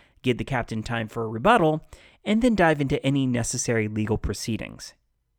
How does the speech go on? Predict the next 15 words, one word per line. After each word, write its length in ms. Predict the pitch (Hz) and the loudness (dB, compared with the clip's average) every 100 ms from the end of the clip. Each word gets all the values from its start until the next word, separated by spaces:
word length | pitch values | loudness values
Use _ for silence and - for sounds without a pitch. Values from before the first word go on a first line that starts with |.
| _ _ _ _ _ _ _ | _ _ _ _ _ _ _
He 180 | _ 202 | _ -4
did 140 | 208 135 | 0 2
not 280 | 139 214 | 2 2
have 220 | 214 180 175 | 0 -4 -4
flattering 560 | - 143 170 170 151 | -4 -2 0 0 -2
things 280 | 131 127 127 | -2 -4 -2
to 100 | 120 | -4
say 260 | 110 120 113 | -6 -4 -4
about 320 | 113 117 117 | -2 -2 -2
many 420 | - 131 143 156 | 0 2 4 4
of 100 | 139 | 0
the 60 | 127 | 0
presidios 600 | - 120 - 120 110 104 | -2 -2 -2 0 0 0
he 80 | 113 | -4
visited. 520 | 107 101 92 95 - | -4 -4 -8 -14 -18